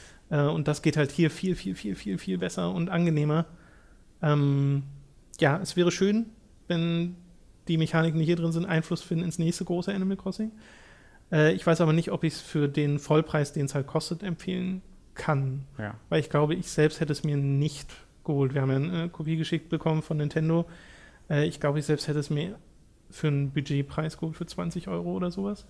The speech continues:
Speaker 2: Ja.
Speaker 1: Und hätten, dann hätte es auch überhaupt nicht bereut. Aber ich muss halt auch zugeben, dass ich mehr Spaß damit habe, als ich gedacht hätte. Weil ich dachte, es wäre halt dieses Einrichten von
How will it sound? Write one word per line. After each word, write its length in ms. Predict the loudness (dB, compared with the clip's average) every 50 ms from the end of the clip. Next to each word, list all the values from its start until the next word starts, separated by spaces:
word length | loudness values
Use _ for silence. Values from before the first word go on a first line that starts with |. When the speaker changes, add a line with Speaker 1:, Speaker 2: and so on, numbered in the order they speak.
| -14 -12
Speaker 2:
Ja. 120 | -12 -12 -10 -6 -2
Speaker 1:
Und 120 | 0 2
hätten, 200 | 2 4 4 6
dann 120 | 6 6 6
hätte 180 | 6 6 4 2
es 100 | 0 0
auch 140 | -2 -2
überhaupt 320 | 0 4 4 4 4 4 2
nicht 140 | 0 -2 -2
bereut. 440 | -2 2 4 4 6 4 2 0 -4 -14 -20 -20 -20 -20 -20 -20 -6 0
Aber 420 | 2 4 6 6 6 4 2 0 -2 -8 -14 -16 -20 -20 -20 -4
ich 80 | 2 4
muss 180 | 4 6 6
halt 120 | 6 4 4
auch 80 | 2
zugeben, 260 | 0 0 0 2 2 2
dass 120 | 0 0
ich 60 | 0 0
mehr 160 | 2 2 2
Spaß 280 | 2 2 0 0 0 0
damit 200 | 0 -2 0 -2
habe, 160 | -2 -4 -4
als 100 | -6 -6
ich 100 | -4 0
gedacht 240 | 2 2 2 2 -2
hätte. 160 | -2 -2 0
Weil 120 | 0 0 0
ich 100 | 2 2
dachte, 260 | 2 2 4 4 0
es 120 | 2 4
wäre 320 | 4 6 6 6 6 4 4
halt 320 | 4 4 4 4 2 -4 -14 -18 -20 -20 -20 -20 -6 0
dieses 240 | 2 2 2 2 2
Einrichten 640 | 2 4 4 6 6 4 2 0 0 0 0 0 0
von 760 | 0 0 -2 0 0 -2 -2 -2 -4 -4 -6 -6 -8 -10